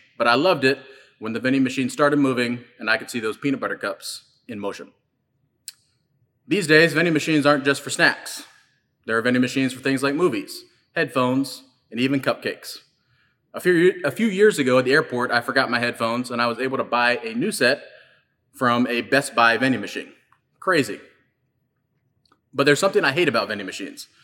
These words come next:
Some of you may have experienced this too. Have you ever had a moment when you paid for something, hit the button, and then your snack got stuck? I mean, is there anything worse than seeing a bag of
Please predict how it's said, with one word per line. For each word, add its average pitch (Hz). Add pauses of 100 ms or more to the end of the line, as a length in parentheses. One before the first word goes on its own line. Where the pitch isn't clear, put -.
(400)
Some 156
of 160
you 156
may 143
have 131
experienced 120
this 107
too. - (1500)
Have 127
you 190
ever 233
had 196
a -
moment 139
when 131
you 139
paid 180
for 139
something, 120 (340)
hit -
the 123
button, 127 (840)
and 131
then 139
your 131
snack 135
got 120
stuck? - (1040)
I 120
mean, 131
is 127
there 131 (120)
anything 196
worse 143
than 120
seeing 139
a 120
bag 135
of 127